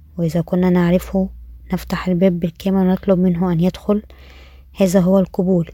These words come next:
وبالرغم أننا لم نقابل يسوع في الحقيقة وجها لوجه، نحن ما زلنا نؤمن أنه هو الذي قبل آثامنا بواسطة معموديته في نهر الأردن. أشكر الله لهذه الحقيقة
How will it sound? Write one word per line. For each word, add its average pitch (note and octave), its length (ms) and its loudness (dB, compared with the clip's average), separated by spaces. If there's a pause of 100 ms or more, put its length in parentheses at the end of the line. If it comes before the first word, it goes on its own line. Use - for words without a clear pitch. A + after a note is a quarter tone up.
(500)
وبالرغم F#3 420 4
أننا F#3+ 420 2
لم F#3+ 80 2
نقابل F#3+ 480 2
يسوع F#3 340 0
في - 120 -10
الحقيقة F#3 520 -6
وجها F#3 260 4
لوجه، F3 380 2 (800)
نحن F#3 220 -4
ما F3+ 140 4
زلنا F#3+ 260 2
نؤمن F#3 340 2
أنه F3+ 280 2
هو F#3+ 200 2
الذي F3+ 300 2
قبل F#3 380 -2
آثامنا F3 540 0
بواسطة F3 460 0 (120)
معموديته E3 560 -2
في F3 180 -4
نهر F3 260 0
الأردن. E3+ 420 0 (960)
أشكر F#3 320 0
الله F#3 180 4
لهذه F#3 280 0
الحقيقة F#3 580 -4